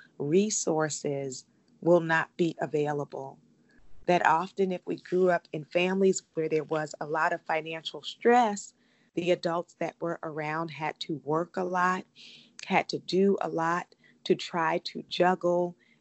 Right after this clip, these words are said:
and keep our heads above waters. And so while they were trying to financially provide, they may have been emotionally unavailable, not only for those families that grew up in poverty,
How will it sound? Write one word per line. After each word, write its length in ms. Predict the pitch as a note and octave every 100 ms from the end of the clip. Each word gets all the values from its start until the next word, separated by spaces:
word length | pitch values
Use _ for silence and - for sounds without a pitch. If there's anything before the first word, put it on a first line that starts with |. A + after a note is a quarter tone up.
| _
and 440 | E3 D3+ D3+ D3 -
keep 380 | - A3 A3+ -
our 140 | C#3 C3+
heads 420 | E3+ F#3+ F#3 D3+
above 300 | - D3 D3
waters. 720 | D3+ E3+ A3+ G#3+ D3+ - - - _ _ - - _
And 200 | F3 D#3
so 280 | - D#3 D3+
while 360 | D3+ D#3 D#3 D3+
they 260 | D#3 D#3+ D3+
were 180 | D3+
trying 500 | D3 - F3 F3 F3+ E3
to 380 | - D#3 D3 - - _ _
financially 880 | E3+ E3 E3 F#3 G#3 - E3+ D3+ D3
provide, 800 | - D3+ - C#3+ C#3+ C#3 C#3 - _ _ -
they 180 | D#3+ E3+
may 200 | D#3+ D#3+
have 200 | D3+ -
been 200 | G#3 - -
emotionally 1040 | D#3+ D3 D#3 E3+ F#3 - D#3+ D3 C#3+ - -
unavailable, 880 | D#3+ D3 D#3 E3+ G3+ G3 C#3 G1+ - _ _ - _ _ _ -
not 260 | F#3+ A#3 C4+
only 320 | F#3 E3+ D#3+
for 120 | D3+
those 300 | D3+ D#3+ E3
families 520 | - D#3+ D#3 D#3 D3+ -
that 200 | D3 -
grew 260 | D#3 D#3
up 160 | D3 -
in 160 | D3 C3
poverty, 1000 | - G3 A3 G#3 G#3 - D3+ C#3 C#3+